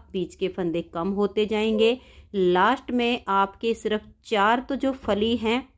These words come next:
ये वाले फंदे बच जाएंगे, एक इधर से एडजस्ट स्टिच होगा, एक इधर से, सिर्फ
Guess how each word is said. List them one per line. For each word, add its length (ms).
ये 220
वाले 280
फंदे 320
बच 260
जाएंगे, 400
एक 260
इधर 300
से 160
एडजस्ट 320
स्टिच 260
होगा, 340
एक 220
इधर 240
से, 200
सिर्फ 320